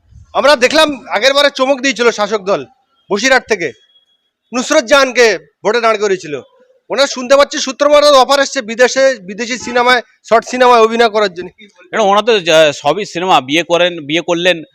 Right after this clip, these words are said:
Speaker 2: হ্যাঁ, সবাই ভোজ খেলো, মুখ্যমন্ত্রী ভোজ খেলো, ব-, গোটা বলিউড ভোজ খেলো, সবাই খেলো, তারপরে সেই বিয়েটাই নাকি মিথ্যা, সেটা নাকি বিয়েই হয়নি। তো এরকম, আম, এ,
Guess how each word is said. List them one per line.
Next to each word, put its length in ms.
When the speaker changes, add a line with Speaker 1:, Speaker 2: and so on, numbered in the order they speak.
Speaker 2:
হ্যাঁ, 300
সবাই 260
ভোজ 300
খেলো, 280
মুখ্যমন্ত্রী 500
ভোজ 260
খেলো, 220
ব-, 200
গোটা 180
বলিউড 380
ভোজ 280
খেলো, 140
সবাই 280
খেলো, 260
তারপরে 320
সেই 160
বিয়েটাই 420
নাকি 180
মিথ্যা, 320
সেটা 220
নাকি 240
বিয়েই 340
হয়নি। 320
তো 60
এরকম, 340
আম, 220
এ, 460